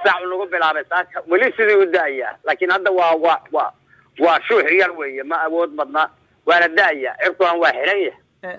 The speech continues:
Speaker 2: tan iyo intii uu bilowday, wax khasaare ah oo roobku xeebaha iyo aagga uu u geystay?
Speaker 1: Maya, xoolo yar oo ku dhintay ma-, maalin dhexaas oo meelahaas miyiga ah oo qabowgii iyo maaragtay xoolo haddaysan daaqayn waa dhibaato, moogta, see u xaraysnaayeen.
Speaker 2: Mhm.
Speaker 1: Qaar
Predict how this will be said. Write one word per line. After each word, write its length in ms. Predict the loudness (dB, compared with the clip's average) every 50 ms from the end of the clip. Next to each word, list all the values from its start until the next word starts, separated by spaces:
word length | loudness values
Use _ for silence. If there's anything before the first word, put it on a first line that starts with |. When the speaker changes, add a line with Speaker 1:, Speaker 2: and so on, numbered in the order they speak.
| -12
Speaker 2:
tan 120 | -12 -12 -10
iyo 100 | -8 -8
intii 220 | -10 -8 -8 -6
uu 120 | -6 -6
bilowday, 540 | -4 -2 0 2 2 2 2 0 -2 -6 -6
wax 200 | -4 -6 -6 -8 -8 -10
khasaare 480 | -12 -12 -10 -6 -4 -2 -2 -2 -2
ah 220 | -2 -4 -2 -2 -4
oo 60 | -4
roobku 320 | -2 -2 -4 -4 -6 -10 -10
xeebaha 520 | -6 -2 -2 -2 0 -2 -2 -2 -2 -4 -4
iyo 140 | -6 -4 -2
aagga 400 | -2 -2 -2 -4 -6 -6 -6 -6 -8
uu 180 | -8 -8 -8
u 100 | -6 -6
geystay? 280 | -4 -4 -2 0 2 2
Speaker 1:
Maya, 200 | 4 2 2 0 -2
xoolo 260 | -2 0 0 0 0 0
yar 160 | 0 0 0
oo 220 | 0 0 -2 -2 -4
ku 80 | -4 -2
dhintay 320 | -2 -2 -2 0 0 -2 -2
ma-, 280 | 0 -2 -2 -2 -2
maalin 260 | -2 -2 -2 -2 -2 -2
dhexaas 280 | -2 -2 -2 -4 -4 -4 -6
oo 80 | -6 -4
meelahaas 320 | 0 0 2 2 2 0 2
miyiga 360 | 2 2 2 2 2 0 0 0 -2
ah 560 | -4 -6 -10 -10 -10 -10 -12 -12 -8 -4 -2
oo 140 | -2 -2 -2 -4 -6 -12 -12 -8 -2 0
qabowgii 560 | 2 4 4 4 4 2 2 0 0 0 0 -2
iyo 60 | -4 -4 -4
maaragtay 360 | -6 -8 -10 -10 -10 -12 -10
xoolo 220 | -6 -4 -2 -2
haddaysan 400 | -2 0 0 -2 0 0 -2 0 2
daaqayn 360 | 0 0 0 0 -2 -4 -2 -2
waa 100 | -2 -2
dhibaato, 420 | -2 0 0 2 2 0 -2 -2
moogta, 360 | 0 0 0 0 0 -2 0
see 80 | 0 2 2 2
u 60 | 0
xaraysnaayeen. 680 | 0 -2 -2 -4 -6 -8 -8 -6 -4 -2 -2 -4 -4
Speaker 2:
Mhm. 260 | -8 -12 -14 -16 -18 -20 -20 _ _ _ _ _ _ _ 0
Speaker 1:
Qaar 220 | 0 2 2 0